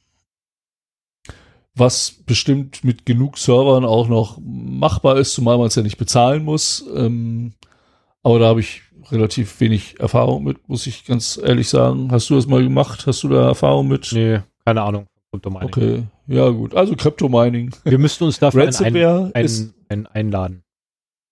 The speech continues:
Speaker 1: Ja, genau. Also ein paar Kollegen von uns haben das ja gemacht und das fand ich auch recht spannend, wenn die mal davon erzählt haben. Aber es, mittlerweile,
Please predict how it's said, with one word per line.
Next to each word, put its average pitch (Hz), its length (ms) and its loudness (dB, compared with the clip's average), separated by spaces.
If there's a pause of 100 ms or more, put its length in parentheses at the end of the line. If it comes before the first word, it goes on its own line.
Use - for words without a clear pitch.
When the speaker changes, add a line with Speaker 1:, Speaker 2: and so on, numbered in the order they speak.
(1160)
Speaker 1:
Ja, 139 180 6
genau. 104 460 2
Also 135 280 2
ein 131 100 -6
paar 151 160 0
Kollegen 139 360 2
von 135 140 2
uns 120 180 0
haben 131 120 0
das 123 140 0
ja 127 80 2
gemacht 123 420 -2
und 127 160 -6
das 123 100 -4
fand 170 160 -2
ich 143 60 0
auch 131 160 -4
recht 135 140 0
spannend, 123 320 -2
wenn 113 100 -2
die 113 80 0
mal 110 140 0
davon 110 220 -4
erzählt 110 380 -4
haben. 110 240 -8
Aber 123 260 2
es, 117 180 -4 (320)
mittlerweile, 120 640 2